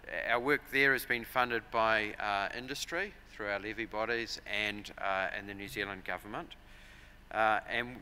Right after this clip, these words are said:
really in three work streams, and I'll, I'll talk about those briefly. The Farm Data Coder practice was purely designed as an initiative to get producers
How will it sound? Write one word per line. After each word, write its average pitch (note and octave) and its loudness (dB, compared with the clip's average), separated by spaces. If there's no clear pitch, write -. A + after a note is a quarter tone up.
really D3+ 4
in C3 0
three C#3+ 2
work A#2+ 0
streams, E2+ -4
and G2+ -4
I'll, F2+ -4
I'll F#2+ -6
talk G#2 -10
about F2 -6
those F2+ -6
briefly. F2 -6
The - -14
Farm D#3 8
Data C#3 8
Coder A#2+ 2
practice A2+ -4
was A2+ -8
purely E3+ -4
designed A2+ -4
as G2+ -8
an G2+ -6
initiative A2+ -2
to - -10
get - -6
producers C#3+ -4